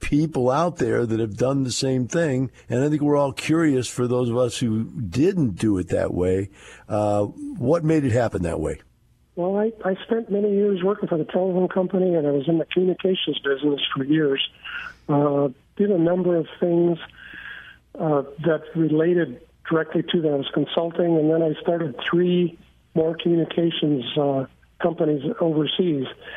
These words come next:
Speaker 2: And that, I finally retired from that in two thousand one. So that was the end of the telecommunications business. At that time, remember, we had the dot-com, uh, deal and or the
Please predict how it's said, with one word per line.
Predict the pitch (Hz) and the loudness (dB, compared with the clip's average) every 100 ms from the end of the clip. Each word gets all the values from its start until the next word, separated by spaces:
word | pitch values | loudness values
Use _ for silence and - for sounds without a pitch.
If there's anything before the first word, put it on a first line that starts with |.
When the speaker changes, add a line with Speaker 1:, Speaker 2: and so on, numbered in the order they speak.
| - - - - | -14 -16 -18 -4
Speaker 2:
And | 165 151 | 0 2
that, | 160 185 185 - _ - 262 | 2 0 -4 -16 _ -10 -2
I | 151 147 | -2 0
finally | 185 190 175 151 - | 0 2 0 -2 -2
retired | 165 156 170 180 170 | 0 0 0 0 0
from | - 151 | 0 2
that | 160 165 | 2 2
in | 147 - | 0 -2
two | 190 | -2
thousand | - 165 151 143 | 0 0 0 0
one. | 143 156 147 139 | 2 2 0 0
So | 156 | -2
that | 156 175 | 0 0
was | 202 151 | 0 -2
the | 156 160 | 0 0
end | 165 | 2
of | 165 | 0
the | 147 135 - _ _ _ _ _ _ _ - | 0 -4 -6 _ _ _ _ _ _ _ -2
telecommunications | 185 175 - 160 151 185 185 170 143 | -2 0 0 0 0 -2 0 -2 0
business. | 151 135 131 - | -2 -2 -4 -2
At | 147 | -2
that | 170 185 190 | 0 -2 0
time, | 190 | 0
remember, | 175 160 160 | 2 2 2
we | 151 143 | 2 2
had | 156 147 | 0 0
the | 147 135 - _ _ _ _ _ - | -2 -2 -6 _ _ _ _ _ -6
dot-com, | 160 156 - - 170 170 170 165 147 - _ _ 240 | -2 -2 -2 -2 2 2 2 0 -2 -16 _ _ -2
uh, | 147 | 0
deal | 131 160 160 170 - 202 170 - | 0 2 2 0 -2 0 0 0
and | 165 165 156 | 0 2 2
or | 156 160 | 2 2
the | 156 156 147 139 | 0 2 2 2